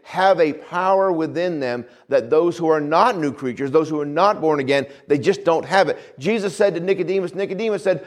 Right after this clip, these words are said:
"I understand this and I understand that and we know this." And, and Jesus said to Nicodemus, "Nicodemus, you can't see anything. You don't have any understanding, Nicodemus, because you must be born again."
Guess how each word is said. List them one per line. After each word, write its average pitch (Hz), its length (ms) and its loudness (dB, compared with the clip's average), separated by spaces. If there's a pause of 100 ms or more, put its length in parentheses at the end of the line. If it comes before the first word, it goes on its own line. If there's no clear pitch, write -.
(180)
"I 208 160 4
understand 196 520 2
this 202 220 2
and 156 80 -2
I 190 140 4
understand 180 500 0
that 175 140 4
and 151 160 -2
we 208 120 0
know 196 220 4
this." 190 300 2 (180)
And, 135 220 -6
and 143 160 2
Jesus 202 260 -2
said 190 140 2
to 175 60 -4
Nicodemus, 180 520 2 (160)
"Nicodemus, 190 480 0
you 208 160 -4
can't - 340 -6
see 156 540 -6 (260)
anything. 220 520 -10 (1040)
You 220 100 -2
don't 220 140 2
have 165 180 -4 (100)
any 247 280 4
understanding, 185 640 2
Nicodemus, 104 540 -8 (200)
because 151 400 2
you 131 340 0
must 165 640 2 (400)
be 175 560 2 (160)
born 139 680 2
again." 110 360 0